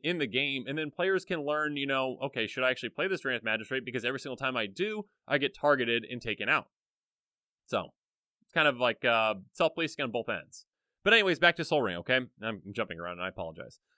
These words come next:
So, Sol Ring, never gonna be banned. In my opinion, never gonna be banned. Yes, I, I mean, it, if you look at it at face value, is it too powerful for the format?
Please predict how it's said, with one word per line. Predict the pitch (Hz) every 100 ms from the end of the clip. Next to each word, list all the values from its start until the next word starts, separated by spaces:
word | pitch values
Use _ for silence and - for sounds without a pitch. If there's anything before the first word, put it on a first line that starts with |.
| _
So, | - 190 147
Sol | - 226
Ring, | 220 214 208 - _ _
never | 110 143 151
gonna | 143
be | 135
banned. | 98 101 78 - _ _
In | 123 135
my | 131
opinion, | 135 139 135 131
never | 131 180 180
gonna | 175
be | 165
banned. | 131 127 127 127 _ _ _
Yes, | 151 190 196 -
I, | 151 156
I |
mean, | 151 139
it, | 117 139 101 _ -
if | 123
you | 127
look | 123 180
at | 165 147
it | 147
at | 131
face | 135 139
value, | 131 143 147 123
is | 127
it | 113
too | 147
powerful | 123 120 135 135 135
for |
the | 127
format? | - 127 160 185 196